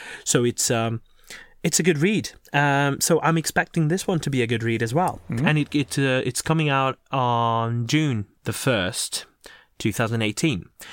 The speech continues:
Speaker 1: So, um, it's a bit further out,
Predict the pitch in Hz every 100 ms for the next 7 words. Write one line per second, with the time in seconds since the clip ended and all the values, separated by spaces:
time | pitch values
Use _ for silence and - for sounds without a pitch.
0 | - - - 117 107 104 104 104 - 120
1 | 113 117 117 - 139 160 156 - - 165
2 | 156 139 139 - -